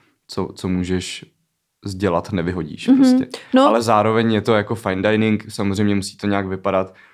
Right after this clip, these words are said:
Speaker 1: takže je to mnohem komplexnější problém a komplexnější postup, ale pořád tady to jádro je stejný a to je prostě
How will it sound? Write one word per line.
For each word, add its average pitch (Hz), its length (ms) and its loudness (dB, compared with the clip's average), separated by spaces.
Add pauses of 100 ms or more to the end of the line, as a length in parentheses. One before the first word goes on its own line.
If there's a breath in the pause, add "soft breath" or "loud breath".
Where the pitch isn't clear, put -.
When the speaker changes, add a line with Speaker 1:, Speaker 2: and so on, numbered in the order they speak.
(200 soft breath)
Speaker 1:
takže 98 240 -4
je 95 40 -2
to 95 100 -8
mnohem 98 260 0
komplexnější 95 720 -4
problém 95 440 -2
a 82 80 -4
komplexnější 95 640 -6
postup, 107 480 -4
ale 95 220 0
pořád 90 420 -4
tady 90 180 -4
to 98 100 -6
jádro 82 280 -2
je 87 80 -4
stejný 82 440 -6
a 85 60 -14
to 82 140 -12
je 80 60 -12
prostě 80 500 -12